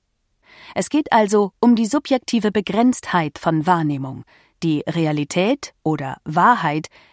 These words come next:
immer nur in Abhängigkeit von der je eigenen Perspektive erfahren und vertreten kann. Das heißt,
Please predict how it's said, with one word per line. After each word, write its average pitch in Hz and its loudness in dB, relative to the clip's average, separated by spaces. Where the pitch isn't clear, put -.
immer 294 4
nur 285 6
in 190 0
Abhängigkeit 233 0
von 214 2
der 190 2
je 247 0
eigenen 208 2
Perspektive 196 0
erfahren 170 0
und 175 0
vertreten 165 -4
kann. 123 -10
Das 175 0
heißt, 226 0